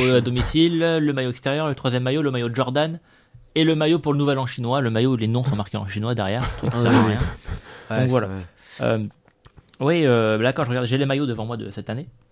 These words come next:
Speaker 1: un peu. Et, euh, il y a des maillots qui sont restés très fidèles, euh,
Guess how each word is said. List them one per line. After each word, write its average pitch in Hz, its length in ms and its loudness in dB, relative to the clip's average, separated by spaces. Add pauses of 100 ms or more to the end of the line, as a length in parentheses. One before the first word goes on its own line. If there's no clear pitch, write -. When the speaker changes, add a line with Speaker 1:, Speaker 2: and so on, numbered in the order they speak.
Speaker 1:
un 110 80 -10
peu. 143 140 -14 (920)
Et, 120 180 2
euh, 95 560 0
il 95 60 -4
y 95 40 -4
a 95 200 -4
des 104 140 -6
maillots 120 180 2
qui - 80 -10
sont 107 100 -2
restés 101 200 -6
très - 140 -4
fidèles, 120 380 -2
euh, 92 460 -4